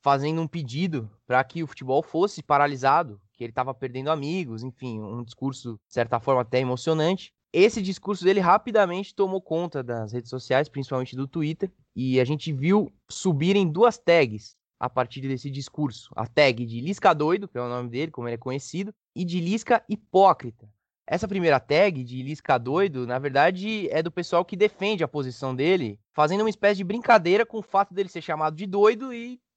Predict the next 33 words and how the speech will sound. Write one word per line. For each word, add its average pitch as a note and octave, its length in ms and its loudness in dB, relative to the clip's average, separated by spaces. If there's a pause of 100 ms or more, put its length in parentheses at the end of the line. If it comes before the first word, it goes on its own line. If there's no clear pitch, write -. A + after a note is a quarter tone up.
(180)
tá F#3+ 140 0
aí G3 120 -2
fazendo G3 320 -4
um G3+ 80 -4
discurso G3 540 -8
que, G3 140 -10
na E3 80 -2
opinião D#3+ 340 -4
de D#3+ 100 -8
muitos, F#3 360 -6
é G3+ 240 0 (180)
muito F#3 220 -2
sensato, G3+ 520 2
né? A2+ 60 -14 (100)
O D3+ 140 -8
que - 80 -6
eu F#3+ 60 8
acho F#3+ 160 6
que F#3+ 80 -6
chama G3 300 2
mais F3 220 2
a F3 60 4
atenção, F#3 440 -4
de F3 100 -10
fato, F#3+ 240 2
é G#3+ 40 0
a A3 40 -4
segunda G#3+ 480 -2
tag, A2 420 -6
com B2+ 240 -8
o D3+ 40 -4
hipócrita, C#3 600 0
né? B2+ 120 -18